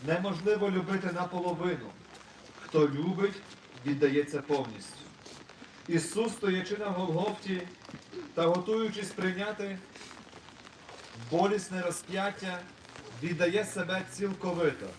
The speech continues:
Кати здирають з нього останню одежу, і Божий Син постає нагим се-, перед синами людськими. У цьому є особлива глибина.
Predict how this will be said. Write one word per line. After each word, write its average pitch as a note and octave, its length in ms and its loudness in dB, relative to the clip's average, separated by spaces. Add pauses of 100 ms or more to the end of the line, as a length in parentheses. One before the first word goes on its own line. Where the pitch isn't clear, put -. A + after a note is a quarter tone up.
(680)
Кати F#3 320 2
здирають E3+ 500 0
з C#3 100 -10
нього F3+ 380 -2
останню F3 400 -4
одежу, F3+ 540 -2 (600)
і F3 140 0
Божий G3+ 420 6 (280)
Син C3+ 320 2 (600)
постає E3+ 520 2
нагим E3+ 400 -2
се-, F3 340 0
перед D#3+ 280 2
синами E3+ 400 -2
людськими. D3 500 -4 (760)
У E3 100 -4
цьому G#3+ 280 6
є G#3+ 120 6
особлива F#3 680 0
глибина. C3+ 540 0